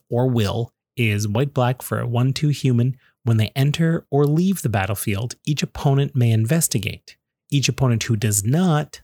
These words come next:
loses a life, and you investigate X times, where X is one plus the number of opponents who did investigate.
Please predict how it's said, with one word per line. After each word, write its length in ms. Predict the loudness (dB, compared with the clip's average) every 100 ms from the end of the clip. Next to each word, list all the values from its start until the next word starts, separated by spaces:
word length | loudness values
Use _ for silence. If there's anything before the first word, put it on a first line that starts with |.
| _
loses 440 | -2 0 0 -2 -2
a 60 |
life, 560 | -2 0 0 0 -4 -14 _ -20 _
and 140 | -4 -4
you 280 | -2 -2 0
investigate 680 | 0 0 0 -2 -2 -4 _
X 260 | -6 -4 -4
times, 480 | -2 0 0 0 -2
where 160 | -2 -2
X 260 | -4 0 0
is 180 | 0
one 420 | 0 2 2 0 -2
plus 420 | -6 0 2 2
the 120 | 0 0
number 320 | 2 2 2
of 100 | 0
opponents 380 | 0 0 0 -2
who 200 | 0 0
did 260 | 2 2
investigate. 840 | 2 -2 -6 -10 -10 -12 -12 -14